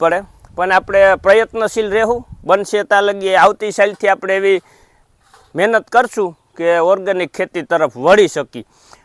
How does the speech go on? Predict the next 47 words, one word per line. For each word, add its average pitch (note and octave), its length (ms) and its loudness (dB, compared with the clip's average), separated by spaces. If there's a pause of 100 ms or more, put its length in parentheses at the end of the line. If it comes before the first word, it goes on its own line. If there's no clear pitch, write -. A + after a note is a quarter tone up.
(140)
પણ D#3 200 -2
હવે F3+ 160 0
જી F#3+ 300 -6
છે A#3+ 80 -6 (100)
એ G#3 120 2
અત્યારે A3+ 460 -2
તો A3+ 60 2
આ G#3+ 100 4
સ્વીકારવું G#3+ 480 0
જ E3 40 -8
જોઈએ F3+ 160 0
ને. D#3 80 -6
જઈએ G#3 260 2
દવા C#4 300 2
છાંટીને C4+ 440 -2
તઈએ C4+ 200 2 (120)
આ C4 160 6
પેલો C4+ 240 2
પ્રશ્ન C4 460 0
તો B3 80 4
આવશે B3+ 280 4
જ G3 140 -6
કે G#3+ 60 2 (120)
ઓર્ગેનિક A#3 440 2
ખેતી A#3+ 320 0
બાજુ A3 180 4
આપણે G3 320 4
વળવું G#3 320 4
જોઈએ D3+ 400 0
એમ, - 100 -10 (340)
કારણ A#3 280 2
કે A3+ 80 2
આજ A#3 140 6 (100)
નહીં B3+ 160 -2
તો B3+ 120 0
દસ B3+ 240 6
વર્ષ B3 280 2
પછી A#3 340 -4
જાવું A3 300 4
જોઈએ, B3 340 2
ફાઇનલ G#3 360 0
છે. C3+ 120 -4 (380)
તો F3 100 0
અત્યારથી A#3+ 480 0
આપણે A#3+ 280 0 (260)
જરીક A3+ 300 -2 (220)
મહેનત A#3+ 280 0